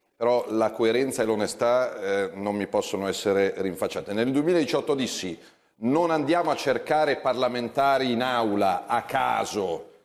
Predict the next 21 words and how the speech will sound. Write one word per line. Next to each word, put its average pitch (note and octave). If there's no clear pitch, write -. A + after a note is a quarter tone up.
perché G#2+
non G2+
sarebbe G#2
dignitoso". G2+
Nel G#2
duemilaventuno, F#2
ripeto, B2
non B2+
è D#3+
dignitoso, A2
soprattutto G#2
perché F#2
adesso G#2
gli F#2+
italiani G2+
soffrono A2+
di F#2+
più, D2+
muoiono C3
di G2+
più E3